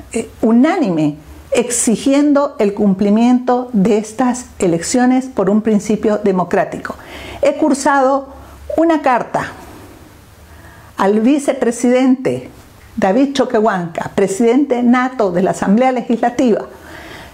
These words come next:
también a los presidentes del Senado y de diputados desde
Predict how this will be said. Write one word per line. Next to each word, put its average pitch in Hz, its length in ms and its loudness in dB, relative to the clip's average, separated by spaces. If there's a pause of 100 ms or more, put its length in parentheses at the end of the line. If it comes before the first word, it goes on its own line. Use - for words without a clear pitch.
(140)
también 240 600 2 (580)
a 170 100 0
los 180 280 0
presidentes 254 960 0 (420)
del 196 220 2
Senado 240 580 0
y 220 80 2
de 185 120 4
diputados 196 760 0 (580)
desde 233 800 2